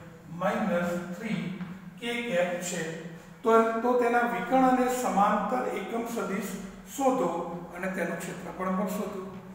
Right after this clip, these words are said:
તો મિત્રો, આ જે આપેલી છે સબાક્ષરની પાસ પાસેની બાજુઓ છે. કારણ કે ઓ, એ, બી અને આ સી. તો આ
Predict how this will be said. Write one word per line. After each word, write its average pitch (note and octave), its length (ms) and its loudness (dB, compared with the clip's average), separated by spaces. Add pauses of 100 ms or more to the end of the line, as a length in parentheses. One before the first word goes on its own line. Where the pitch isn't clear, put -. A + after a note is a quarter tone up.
(400)
તો A3+ 80 2
મિત્રો, A#3 320 2
આ A3 260 8
જે C4 120 6
આપેલી B3 400 4
છે A#3+ 260 -2
સબાક્ષરની F#3 960 2 (880)
પાસ G#3 220 6 (180)
પાસેની G3+ 640 0 (500)
બાજુઓ F#3 480 4
છે. - 240 -8 (560)
કારણ F3+ 160 0
કે G3+ 340 -2
ઓ, G#3 300 4 (840)
એ, F#3+ 280 0 (880)
બી F#3+ 640 -2 (320)
અને F3+ 180 -2
આ G#3 120 4
સી. - 580 -2 (680)
તો G#3+ 160 -4
આ - 460 6